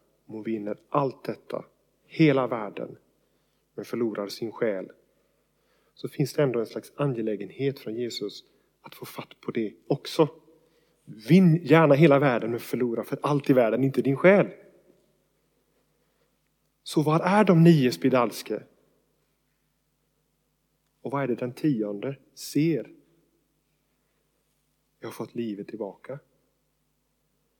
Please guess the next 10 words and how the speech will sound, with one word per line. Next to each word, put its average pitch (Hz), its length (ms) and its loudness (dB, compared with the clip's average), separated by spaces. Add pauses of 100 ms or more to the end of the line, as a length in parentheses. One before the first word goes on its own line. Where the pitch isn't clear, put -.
(400)
Men 113 140 -8
vad 123 180 -2
är 110 40 -6
viktigare 104 480 -8
än 110 80 -8
livet? 113 380 -6 (4000)
Om - 140 -14
inte 107 180 -12
livets 98 580 -8
källa, 113 460 -10